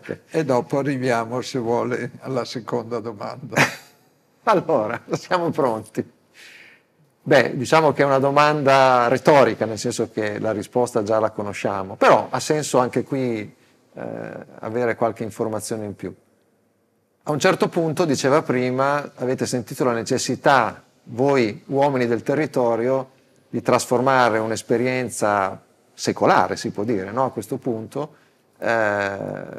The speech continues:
Speaker 1: in un qualche cosa che potesse, come dire, mettere le radici,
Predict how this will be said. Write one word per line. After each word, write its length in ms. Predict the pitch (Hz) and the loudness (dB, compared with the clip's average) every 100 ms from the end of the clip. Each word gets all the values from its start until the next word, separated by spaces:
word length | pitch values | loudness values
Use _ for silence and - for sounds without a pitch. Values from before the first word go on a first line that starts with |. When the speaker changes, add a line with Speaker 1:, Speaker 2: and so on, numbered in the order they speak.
| - _ | -18 _
Speaker 1:
in 180 | - 139 | -10 -6
un 120 | 135 | -6
qualche 340 | 131 156 143 175 | 4 6 6 4
cosa 340 | 147 139 139 | 6 4 4
che 100 | 139 | 0
potesse, 520 | - 113 117 113 117 | 0 0 0 -2 -4
come 200 | 101 110 | -4 -6
dire, 360 | 107 110 98 90 _ _ _ | -4 -2 -4 -6 _ _ _
mettere 400 | 131 160 160 139 | 0 2 4 4
le 80 | 139 | 6
radici, 760 | 135 127 127 127 - 127 131 | 6 4 -2 -4 -4 -2 -4